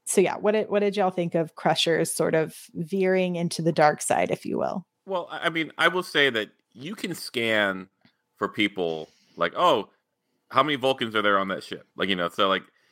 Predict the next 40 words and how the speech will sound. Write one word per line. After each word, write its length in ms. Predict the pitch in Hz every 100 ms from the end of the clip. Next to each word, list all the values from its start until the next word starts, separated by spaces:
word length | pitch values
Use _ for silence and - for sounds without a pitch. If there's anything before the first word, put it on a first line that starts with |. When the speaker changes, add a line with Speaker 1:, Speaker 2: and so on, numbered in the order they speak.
| _ _
Speaker 2:
to 80 | 123
say 280 | - 151
that 140 | 143 123
you, 100 | 117
you 160 | - 117
can't 220 | 143 123
identify 500 | 104 107 107 104 98
via 300 | 90 95 92
species 560 | - 107 101 82 80
is, 160 | 82 87
is 160 | - 107
not 300 | 131 139 135 _ _ _ _ _ _ _ -
canon, 420 | 120 101 76 65
right? 220 | 73 80
Like, 100 | 87
you 60 | 90
know, 160 | 78 - _ _ -
but 180 | 113
maybe 200 | 113 127 131
you 60 |
can't 280 | 120 139 113 -
target, 520 | - 110 107 87 - _ _ _ _
you 100 | -
know, 400 | 95 87 80 76 -
Speaker 1:
Mm. 80 | 98
Speaker 2:
like, 160 | 87 90 _
uh, 40 | 92 92
uh, 160 | 95 98
uh, 120 | - -
in 100 | 107
the, 120 | 101 92
'cause 120 | 110
that's, 160 | 113
like, 180 | 90 101
a 40 | 95
metagenic 540 | 98 98 87 87 80 _ _
weapon 320 | - 98 92 80
kind 160 | 85
of 80 | 71
thing. 260 | 67 64